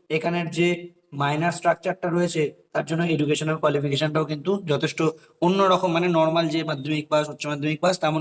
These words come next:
কিন্তু নয়। সেটাই এখানে রয়েছে, দেখতে পাচ্ছেন জব স্পেসিফিকেশন, এ-, এসেনশিয়াল কোয়ালিফিকেশন যেটা রয়েছে, এখানে দেখতে পাচ্ছেন associate member of the Institute of Company Secretaries of India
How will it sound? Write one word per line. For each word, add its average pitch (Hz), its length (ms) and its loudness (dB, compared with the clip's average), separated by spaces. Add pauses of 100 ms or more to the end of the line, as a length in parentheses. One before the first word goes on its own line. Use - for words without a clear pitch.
কিন্তু 165 180 0
নয়। 170 240 0
সেটাই 165 220 0 (400)
এখানে 170 240 0
রয়েছে, 170 300 2
দেখতে 165 260 -2
পাচ্ছেন 175 280 -2
জব 156 200 4 (360)
স্পেসিফিকেশন, 180 680 0 (120)
এ-, - 180 -8 (200)
এসেনশিয়াল 185 460 0
কোয়ালিফিকেশন 170 520 2
যেটা 175 200 0
রয়েছে, 175 220 -2
এখানে 165 160 -2
দেখতে 160 180 -8
পাচ্ছেন 170 240 -4 (360)
associate 196 480 2 (120)
member 170 240 2 (100)
of 147 40 -2 (120)
the 160 100 2 (220)
Institute 165 420 -2
of 165 60 -2 (140)
Company 160 440 -2
Secretaries 160 560 0 (400)
of 165 100 -2 (380)
India 135 340 2